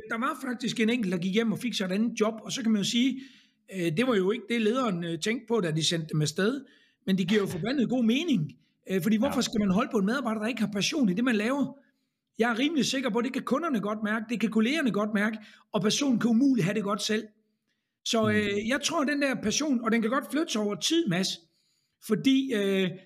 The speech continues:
Speaker 1: du kan, du kan enten begynde at opleve, at, at det, du laver lige nu, skal tage dig til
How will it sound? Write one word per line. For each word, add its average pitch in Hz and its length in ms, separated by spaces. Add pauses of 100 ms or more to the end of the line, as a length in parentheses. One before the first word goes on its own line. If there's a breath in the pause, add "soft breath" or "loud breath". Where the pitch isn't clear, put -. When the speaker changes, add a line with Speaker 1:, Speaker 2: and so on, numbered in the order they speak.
(600 loud breath)
Speaker 1:
du 302 100
kan, 220 340
du 285 100
kan 254 140
enten 285 200
begynde 254 260
at 233 160
opleve, 226 260
at, 180 60 (200)
at 156 120
det, 262 120
du 262 80
laver 240 240
lige 233 140
nu, 240 180
skal 208 240
tage 226 180
dig 226 120
til 196 300